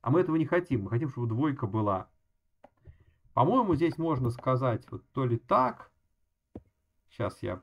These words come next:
пытаюсь это сделать. Тут вот какой-то синтакс, который я, как всегда, не помню. Вот если я вот так напишу.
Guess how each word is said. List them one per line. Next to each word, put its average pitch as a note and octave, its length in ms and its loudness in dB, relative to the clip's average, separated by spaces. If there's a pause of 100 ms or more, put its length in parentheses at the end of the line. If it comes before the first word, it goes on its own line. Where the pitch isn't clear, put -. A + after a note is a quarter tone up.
пытаюсь G2+ 400 -4
это G#2 160 -10
сделать. C3 360 -4
Тут A#2 180 -6
вот G#2+ 160 -8
какой-то G#2 400 -4
синтакс, - 320 -2
который - 240 -6
я, F#2+ 60 -4
как - 80 -6
всегда, G2+ 140 -4
не G#2 120 2
помню. B2 420 2 (680)
Вот A2+ 80 -6
если A#2+ 220 2
я A#2 40 6
вот A#2 160 2
так - 200 0
напишу. - 520 -10